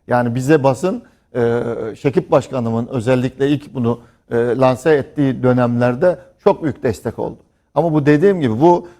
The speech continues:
Tarım Bakanlığı'nın, e, oldukça üstünde durduğu bir konu. İşte ekmekçilerimizin, fırıncılarımızın oldukça üstüne, e, durduğu bir konu. Fakat biz, biz daha üretirkenden başlamamız lazım.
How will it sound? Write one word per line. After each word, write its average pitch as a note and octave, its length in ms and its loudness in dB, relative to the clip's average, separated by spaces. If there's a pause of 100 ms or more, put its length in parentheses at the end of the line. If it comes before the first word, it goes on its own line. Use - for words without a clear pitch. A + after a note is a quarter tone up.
(100)
Tarım E3+ 320 2
Bakanlığı'nın, C#3 680 0
e, B2 180 -6 (1900)
oldukça F3+ 440 4
üstünde B2+ 540 -2 (280)
durduğu G#2+ 400 -2
bir F2+ 60 -14
konu. G#2+ 280 -12 (340)
İşte - 140 -4
ekmekçilerimizin, E3+ 840 0
fırıncılarımızın D#3+ 840 0
oldukça D3 460 -2
üstüne, A2+ 580 -8
e, A2 440 -12
durduğu A#2 360 -8
bir - 40 -20
konu. D#3+ 320 -6 (300)
Fakat D3 400 0
biz, F3+ 420 0 (420)
biz D#3+ 440 2 (400)
daha D3+ 480 4 (260)
üretirkenden E3+ 1160 2
başlamamız A2+ 580 -4
lazım. A2 320 -10